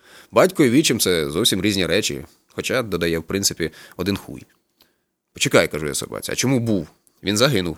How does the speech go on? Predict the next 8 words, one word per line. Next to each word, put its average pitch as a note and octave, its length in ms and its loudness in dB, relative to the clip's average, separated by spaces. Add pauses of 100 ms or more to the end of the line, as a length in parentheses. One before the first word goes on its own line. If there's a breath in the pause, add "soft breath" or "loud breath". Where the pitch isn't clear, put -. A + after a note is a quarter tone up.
каже E2+ 220 -4
дядя D#2+ 220 -2
Роберт. D2+ 380 -8
«Позавчора». F#2+ 540 -2 (280)
«Як D#2+ 220 -4
загинув?» D2 320 -8 (180)
«Застрелився». E2+ 680 -2 (120)
«Як?» D#2 320 -8